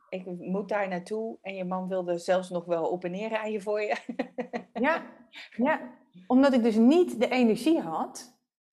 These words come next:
Speaker 2: om een hele dag... Het was dus echt van tien tot vijf, hè.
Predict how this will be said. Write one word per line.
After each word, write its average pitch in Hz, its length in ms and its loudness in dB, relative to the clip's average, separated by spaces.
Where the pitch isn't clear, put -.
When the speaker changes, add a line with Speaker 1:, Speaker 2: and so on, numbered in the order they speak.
Speaker 2:
om 226 140 2
een 214 80 2
hele 254 400 4
dag... 196 640 -2
Het - 100 -20
was 226 100 -4
dus 220 160 -4
echt 226 160 -4
van 220 120 0
tien 226 180 4
tot 214 180 -2
vijf, 214 380 0
hè. 190 180 -4